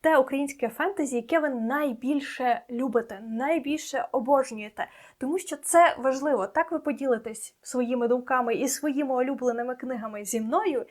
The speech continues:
і з всіма іншими, хто буде читати коментарі під цим відео. В жодному разі я не хочу сказати, що української сучасної фантастики є достатньо багато.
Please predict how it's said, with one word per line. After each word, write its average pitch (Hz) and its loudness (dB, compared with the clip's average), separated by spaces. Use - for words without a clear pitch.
і 330 2
з 311 2
всіма 320 0
іншими, 294 -2
хто 330 -2
буде 269 -2
читати 233 -2
коментарі 202 -4
під 320 -4
цим 233 -8
відео. 185 -6
В 240 -6
жодному 311 4
разі 269 4
я 269 -2
не 302 -6
хочу 262 -6
сказати, 233 -4
що - 0
української 294 -2
сучасної 247 -2
фантастики 247 -2
є 294 0
достатньо 262 0
багато. 214 4